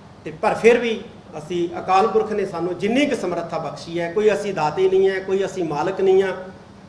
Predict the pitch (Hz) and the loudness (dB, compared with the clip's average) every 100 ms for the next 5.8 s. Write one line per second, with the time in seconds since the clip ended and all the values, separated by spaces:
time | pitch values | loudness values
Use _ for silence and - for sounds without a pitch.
0 | - - - 185 254 262 - 170 185 185 | -20 -8 -4 -2 0 0 0 0 0 2
1 | 175 175 175 170 - - - - 208 262 | 2 2 0 -2 -8 -18 -20 0 2 4
2 | 269 233 180 165 165 165 151 156 160 - | 2 2 -2 0 -2 -2 -6 -6 -8 -6
3 | 151 156 - 143 147 185 180 151 - 151 | -6 -6 -8 -8 -6 -6 -6 -8 -8 -6
4 | 151 147 - 196 226 214 - 170 180 185 | -4 -6 0 6 6 6 0 -4 -4 -2
5 | 220 208 175 160 147 151 151 147 | 0 0 0 -4 -6 -6 -6 -8